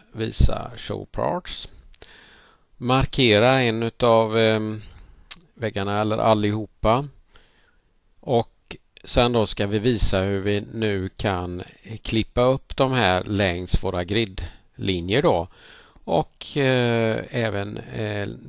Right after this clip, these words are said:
nivåer, levels kan användas för detta. Och, eh, där väljer vi intersecting references och väljer in helt enkelt de levels, de, eh, nivåer som vi vill ha som,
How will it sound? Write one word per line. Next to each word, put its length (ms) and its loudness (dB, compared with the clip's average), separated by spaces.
nivåer, 500 -2
levels 440 -2
kan 240 -6
användas 380 -10
för 160 -8
detta. 360 -10
Och, 540 -2
eh, 440 4
där 100 2
väljer 280 2
vi 60 2
intersecting 840 -2
references 760 4
och 420 4
väljer 300 2
in 320 -2
helt 240 -2
enkelt 300 -2
de 400 0
levels, 480 -2
de, 380 -6
eh, 320 -6
nivåer 460 -6
som 220 -8
vi 220 -4
vill 320 -6
ha 400 -4
som, 380 -12